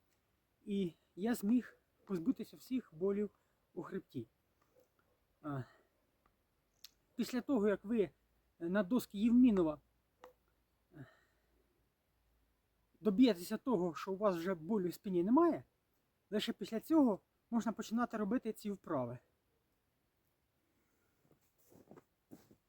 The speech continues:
Ви повинні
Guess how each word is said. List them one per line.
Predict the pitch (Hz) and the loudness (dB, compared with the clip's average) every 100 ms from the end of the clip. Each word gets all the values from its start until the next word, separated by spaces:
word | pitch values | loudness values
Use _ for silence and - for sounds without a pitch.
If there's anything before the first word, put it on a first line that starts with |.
| - _ _ _ _ _ _ _ _ _ _ 539 _ _ - | -20 _ _ _ _ _ _ _ _ _ _ _ _ _ -10
Ви | 226 269 | -6 -6
повинні | - 214 254 208 190 | -8 -10 -8 -10 -12